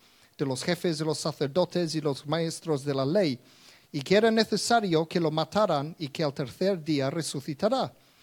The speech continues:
Pedro lo llevó aparte y comenzó a reprenderlo. "De ninguna manera, Señor, esto no te sucederá jamás." Jesús se volvió y le dijo a Pedro, "Aléjate de mí, Satanás, ¿quieres hacerme tropezar?"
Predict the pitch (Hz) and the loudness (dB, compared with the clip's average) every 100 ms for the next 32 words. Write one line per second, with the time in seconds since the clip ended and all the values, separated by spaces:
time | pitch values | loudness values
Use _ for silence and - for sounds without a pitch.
0 | - _ - 233 226 254 240 185 180 180 | -20 _ 2 2 6 4 6 4 4 4
1 | 185 156 - 180 180 185 165 190 170 139 | 4 4 4 2 2 -2 0 -2 -4 -4
2 | - 175 160 - 175 151 151 151 156 143 | 0 0 -2 0 2 2 0 -2 -4 0
3 | 147 151 151 151 - _ _ _ _ 139 | 0 2 -2 -2 -12 _ _ _ _ 0
4 | 135 127 262 240 208 269 254 190 202 165 | 2 4 4 6 4 4 2 2 0 4
5 | 180 151 120 - 196 - 190 196 - 175 | 4 4 0 -2 -2 0 2 2 0 -2
6 | - 156 - 185 160 185 151 - 143 196 | -4 -4 0 2 4 2 0 0 2 2
7 | 151 - - _ _ _ _ 165 151 262 | 0 -4 -12 _ _ _ _ 0 2 2
8 | 247 208 175 202 175 190 214 214 165 160 | 4 4 6 6 6 6 6 4 4 4
9 | 160 185 180 165 190 180 160 120 - _ | 2 2 2 4 2 2 0 0 -4 _
10 | _ _ _ 147 202 226 233 240 220 208 | _ _ _ 0 2 4 6 6 6 6
11 | 262 180 214 190 208 233 151 - - - | 4 4 0 2 0 0 -2 -6 -10 -16
12 | _ _ - 190 226 202 202 - 220 208 | _ _ 6 8 8 8 6 4 2 2
13 | 170 196 175 156 - 202 151 - | 0 -2 -2 -2 0 0 -2 -6